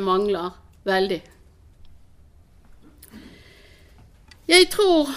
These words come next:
at kaoset blir større og større, og hvis jeg får lov å bruke ett øyeblikk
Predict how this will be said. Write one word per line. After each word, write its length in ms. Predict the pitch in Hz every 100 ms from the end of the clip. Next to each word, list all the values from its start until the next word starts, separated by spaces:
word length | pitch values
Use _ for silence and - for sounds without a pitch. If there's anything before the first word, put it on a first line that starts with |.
| 302 285
at 320 | 294 - - - - - -
kaoset 580 | 320 294 240 226 247 226
blir 280 | 247 226
større 580 | 220 247 247 208 196 202 -
og 120 | 220
større, 500 | 196 240 220 196 180 240 - - _ _ - - - - _ - - _ -
og 340 | 233 233 220 - - - - - - - - - _ -
hvis 240 | 240 233
jeg 100 | 240
får 140 | 262
lov 300 | 254 247 220
å 80 | 208
bruke 420 | 214 233 - 202 - -
ett 600 | - - - - - - - - - - _ _ - _ - - - - - - - - - - -
øyeblikk 640 | 233 247 285 262 208